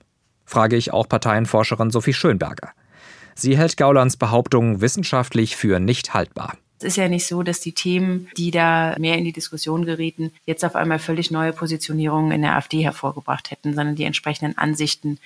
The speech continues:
Speaker 2: die waren ja vorher schon da. Und wenn man sich anguckt, wie die A F D sich da positioniert, wenn man sich tatsächlich mal, äh, den Auftritt in den sozialen Medien anguckt, ähm, dann weiß man, das ist nichts, was auf einmal aus dem Nichts gekommen ist, sondern das ist einfach systematischer Markenkern.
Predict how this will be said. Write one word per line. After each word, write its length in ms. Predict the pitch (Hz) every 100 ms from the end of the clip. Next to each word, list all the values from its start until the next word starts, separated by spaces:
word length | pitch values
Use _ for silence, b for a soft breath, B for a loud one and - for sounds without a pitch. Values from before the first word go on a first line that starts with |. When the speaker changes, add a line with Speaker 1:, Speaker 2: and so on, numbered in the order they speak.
| B B -
Speaker 2:
die 120 | 151
waren 180 | 151 151
ja 80 |
vorher 340 | 151 156 156 147
schon 240 | - 147
da. 280 | 139 131 117
Und 60 | 147
wenn 80 | 151
man 100 | 151
sich 220 | 151 -
anguckt, 420 | 151 160 156 -
wie 80 | 156
die 160 | 160
A 140 | - 135
F 120 | -
D 260 | 151 156 156 B B
sich 160 | - 143
da 100 | 143
positioniert, 760 | - 151 151 - 147 160 180
wenn 100 | 165
man 100 | 156
sich 140 | 151 -
tatsächlich 460 | 147 139 135 156
mal, 280 | 151 147 151
äh, 180 | - -
den 180 | 156 -
Auftritt 360 | - - 160
in 140 | - 147
den 260 | 147 147
sozialen 460 | - - 139 139 135
Medien 280 | 151 160 160
anguckt, 440 | 62 - 160 - 147 B - 147
ähm, 300 | 143 147 147
dann 200 | 151 147
weiß 240 | 156 -
man, 140 | 165
das 140 | 156 160
ist 160 | -
nichts, 280 | 160 175 -
was 120 | 151
auf 120 | 156 -
einmal 320 | 151 160 156
aus 120 | 143
dem 140 | 151
Nichts 260 | 151 185 -
gekommen 420 | 143 - 139 143
ist, 220 | 160 151
sondern 400 | 147 147 143 143
das 180 | - -
ist 220 | - -
einfach 320 | - 139 151 -
systematischer 680 | 143 - 156 151 156 156 147
Markenkern. 680 | 151 - 143 - 131 139